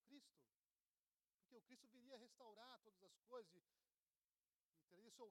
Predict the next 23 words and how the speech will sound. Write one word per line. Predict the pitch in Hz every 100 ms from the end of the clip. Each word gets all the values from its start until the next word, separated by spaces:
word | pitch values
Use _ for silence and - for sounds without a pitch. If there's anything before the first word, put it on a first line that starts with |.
| 156
reino | 214 285
aqui | 254 202
na | 220
terra. | 202 233 -
"Como | 262
assim | - 254
eu |
estou | 214 233
preso?" | 208 226 190 131 - - - -
E | 214
ele | 240 233
manda | 226 285
os | 254
seus | 262
discípulos | 214 - 240
perguntarem | - 247 269 - 240 285
pra | 269 269
Jesus, | 240 233 233
"É | 262
o |
Senhor | 285 269 247 269
mesmo, | 226 254 254
o | 220